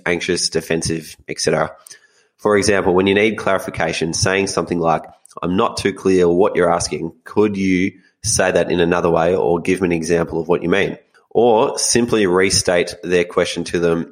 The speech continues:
in slightly different words to test your understanding of it. Another intervention skill is being able to interrupt and jump in to suggest a redirection or to ask for clarification. Such me, such as, "Excuse me, Ryan,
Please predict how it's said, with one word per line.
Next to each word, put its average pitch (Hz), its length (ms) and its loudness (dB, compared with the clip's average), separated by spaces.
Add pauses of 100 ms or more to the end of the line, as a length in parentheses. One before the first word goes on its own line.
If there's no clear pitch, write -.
in 85 140 -6
slightly 90 420 2
different 85 300 0
words 82 240 0
to - 100 -4
test - 380 -2
your 87 280 2
understanding 85 680 0
of 82 160 0
it. 73 200 -6 (880)
Another 113 340 4
intervention 101 480 2
skill 92 600 0 (140)
is 90 180 -2
being 95 320 0
able 87 260 0
to - 200 -10
interrupt 90 520 -2 (100)
and 87 220 -8
jump 87 260 0
in 82 360 0
to - 120 -4
suggest - 680 0
a 82 40 2
redirection 87 640 2
or 139 280 2
to - 180 0
ask 85 280 0
for 85 260 0
clarification. - 800 -6 (100)
Such - 340 -4
me, 87 260 2 (340)
such 117 300 -2
as, 98 360 2 (500)
"Excuse 127 400 0
me, 117 100 4
Ryan, 104 560 2